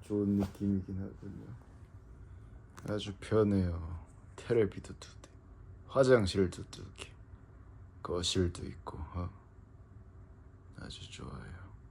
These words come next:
안녕하세요. 그 아침에 호텔 수영장에 왔는데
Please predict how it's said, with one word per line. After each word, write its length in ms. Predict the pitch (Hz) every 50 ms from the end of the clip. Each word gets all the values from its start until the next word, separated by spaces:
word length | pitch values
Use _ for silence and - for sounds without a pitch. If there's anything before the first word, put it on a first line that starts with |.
| - - - - - - - - -
안녕하세요. 960 | - - - 131 151 160 175 175 175 170 135 - 175 175 175 175 175 165 147
그 300 | 143 156 151 151 147 139 131 123 - - - -
아침에 680 | - 135 139 135 - - - 156 151 151 151 147 147 139
호텔 500 | 123 131 151 139 - - 170 156 151 139
수영장에 680 | - - - - 156 160 160 160 156 143 156 151 151 151
왔는데 440 | 147 147 147 143 143 135 147 147